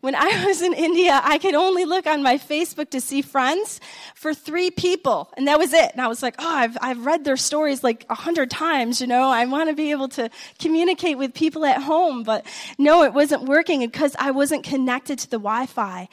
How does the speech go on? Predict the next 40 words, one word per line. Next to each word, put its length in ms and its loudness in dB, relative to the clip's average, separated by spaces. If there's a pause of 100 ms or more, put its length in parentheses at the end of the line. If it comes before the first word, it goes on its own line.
(280)
And 100 2
it's 180 -2
the 80 -4
same 440 -6
thing 300 -4
with 260 -2
us 400 -6
in 100 -6
our 220 -4
life. 500 -8 (300)
A 80 2
lot 340 2
of 80 -4
things 260 -2
that 120 -2
we 160 -4
go 320 0
through 380 -4
in 120 -4
our 200 -2
life, 640 -8 (540)
um, 340 -6 (420)
you 140 0
know, 180 0
a 60 -2
lot 340 -2
of 120 -2
the 100 -2
reason 400 -2
is 180 -6
we're 180 -4
not 420 -8
connected 880 -8 (220)
to 120 -10
Him. 540 -10 (720)
We 100 -4
have 240 -2
this 220 -6
disconnect, 800 -6
and, 120 -6